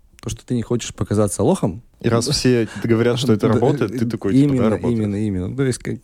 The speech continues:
Speaker 1: что-то с массовым сознанием связано. А это ещё, считай, задевает людей, которые... Не людей, а там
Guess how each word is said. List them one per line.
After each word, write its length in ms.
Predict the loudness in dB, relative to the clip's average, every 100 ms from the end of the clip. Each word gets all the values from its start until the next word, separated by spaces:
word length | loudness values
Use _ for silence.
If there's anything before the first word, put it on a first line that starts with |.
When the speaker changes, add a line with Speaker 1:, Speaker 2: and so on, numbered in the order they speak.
| -12
Speaker 1:
что-то 280 | -8 -8 -8
с 100 | -8
массовым 500 | -6 -4 -4 -6 -6 -12 -20 -20 -16
сознанием 540 | -6 -2 -2 -2 -4
связано. 500 | -4 -4 -4 -6 -10 -18 _ _ -12 -4
А 100 | -2
это 300 | -2 -4 -6
ещё, 360 | -6 -2 -2 -4 _ _ -12
считай, 360 | -10 -6 -6 -6 _ _ -16
задевает 680 | -6 -4 0 0 0 0
людей, 180 | -2 -2
которые... 440 | -2 -6 -8 -6 -4
Не 100 | -4
людей, 260 | -4 -2 0
а 240 | 0 -2
там 280 | -6 -10